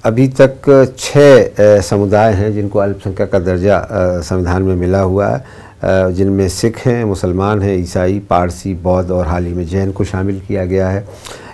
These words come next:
इसके अलावा अनुच्छेद तीन सौ पचास ए और तीन सौ पचास बी में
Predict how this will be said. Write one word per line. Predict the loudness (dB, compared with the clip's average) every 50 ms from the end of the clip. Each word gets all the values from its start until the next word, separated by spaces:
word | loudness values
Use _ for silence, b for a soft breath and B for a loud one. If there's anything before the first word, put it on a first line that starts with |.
| B B
इसके | -2 2 4 6
अलावा | 6 8 8 6 6
अनुच्छेद | 6 6 4 4 4 2 2 2
तीन | 2 2 0 2
सौ | 2 0
पचास | 0 0 0 2 4 4 4 4 2 2
ए | 4
और | 4 4
तीन | 4 2 0 -2 -2
सौ | -2 -4
पचास | -4 -4 -4 0 0 0 0 0 -2
बी | -2 -2 0 2
में | 2 2 2 2 2 0 -4